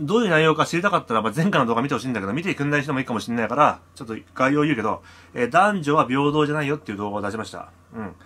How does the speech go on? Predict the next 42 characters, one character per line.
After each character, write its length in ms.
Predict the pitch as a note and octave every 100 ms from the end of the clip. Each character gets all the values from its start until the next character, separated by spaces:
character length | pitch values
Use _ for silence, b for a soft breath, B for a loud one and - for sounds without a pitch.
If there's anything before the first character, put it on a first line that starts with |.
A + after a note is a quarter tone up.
| b b b
あ 120 | A2+
の、 100 | A#2+
男 300 | A#2 F#3+ G3+
女 180 | D#3 C3+
を 80 | A#2+
平 280 | C3 C#3+ D3
等 160 | D3
に 100 | D3
し 40 | C3+
た 120 | D3
ら 60 | F#2+
ね、 180 | F2 - _ _ _ _ _
あ 160 | G#2+ G2
の、 100 | G2
南 320 | A#2+ E3+ F#3+
ア 80 | F#3+
フ 60 | G3
リ 60 |
カ 80 | E3
み 80 | A2+
た 100 | G#2
い 60 |
に 60 | F2+
ね、 200 | F#2 G#2 -
女 120 | A#2+
性 140 | A#2+ F3+
の 120 | E3
人 220 | B2 F3
権 160 | F3 F3
が 80 | F3
ね 120 | F3+
え 40 |
国 200 | - C3
に 40 | C3
な 120 | D3
っ 20 |
ち 140 | -
ゃ 40 | G#2
う 40 |
か 80 | G2
ら、 220 | A#2+ F#2 B B B -
ね、 220 | B2 C#3+